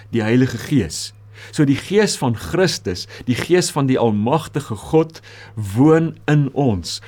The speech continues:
woon in God se kinders, woon in elkeen wat Jesus as Here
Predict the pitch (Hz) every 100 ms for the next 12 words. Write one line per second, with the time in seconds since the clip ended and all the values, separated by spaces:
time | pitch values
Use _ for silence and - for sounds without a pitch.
0 | - 101 110 156 151 127 127 - 143 -
1 | 127 - 127 107 90 98 131 156 135 -
2 | - 156 147 - 127 110 - - 107 107
3 | 117 117 110 - 95 95 104 104